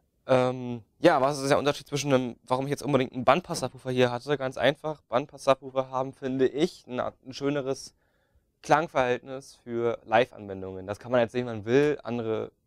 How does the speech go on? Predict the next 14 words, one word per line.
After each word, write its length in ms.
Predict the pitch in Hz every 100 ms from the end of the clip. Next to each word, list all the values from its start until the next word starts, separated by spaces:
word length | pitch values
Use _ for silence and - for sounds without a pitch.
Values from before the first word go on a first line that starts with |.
| _
man 140 | 110 107
nimmt 180 | 113 -
auch 100 | -
viel 420 | - 110 107 - _
Bassreflex, 680 | 107 - 131 - 120 117 -
eigentlich 280 | 110 113 110
macht 160 | 104
das 140 | - - _
auch 180 | 123 123 _ _
klanglich 320 | 127 135 123
nicht 120 | 127
wirklich 300 | 120 131 131
einen 80 | 120
Unterschied. 500 | 110 117 117 117 113